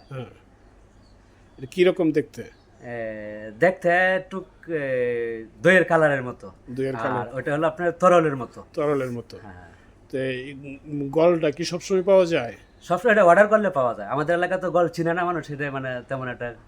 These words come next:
Speaker 2: ইয়ে করে না।
Speaker 1: আচ্ছা, গোলটা মানে ওই কত কেজি অর্ডার দিতে হয়?
Speaker 2: এটা হলো দুইশো টাকা কেজি।
Speaker 1: মানে কত কেজি অর্ডার দিলে
Speaker 2: এ,
Speaker 1: বানায় দেন?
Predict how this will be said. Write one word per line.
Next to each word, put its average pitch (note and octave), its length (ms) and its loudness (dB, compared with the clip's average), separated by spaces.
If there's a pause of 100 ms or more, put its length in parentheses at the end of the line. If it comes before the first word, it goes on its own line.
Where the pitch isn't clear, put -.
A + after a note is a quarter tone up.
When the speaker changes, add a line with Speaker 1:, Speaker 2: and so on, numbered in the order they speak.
(400)
Speaker 2:
ইয়ে C3+ 120 -2
করে A#2 220 -6
না। G#2 160 -12
Speaker 1:
আচ্ছা, B2+ 260 -8
গোলটা D#3 480 0 (200)
মানে D#3 200 -2 (200)
ওই D3+ 200 -6 (760)
কত F3+ 240 -2
কেজি F3 300 0
অর্ডার D#3 280 2
দিতে E3 200 -6
হয়? F#3 200 -2 (300)
Speaker 2:
এটা C#3+ 140 -6
হলো D3+ 140 -2
দুইশো F#3+ 260 -4
টাকা B2+ 200 -2
কেজি। G#2 260 -12 (320)
Speaker 1:
মানে C3+ 140 -6 (100)
কত G3 200 0 (140)
কেজি F#3+ 280 4
অর্ডার F3 260 4
দিলে F#3 160 -2
Speaker 2:
এ, G3 60 6
Speaker 1:
বানায় A3+ 200 6
দেন? G#3+ 160 -2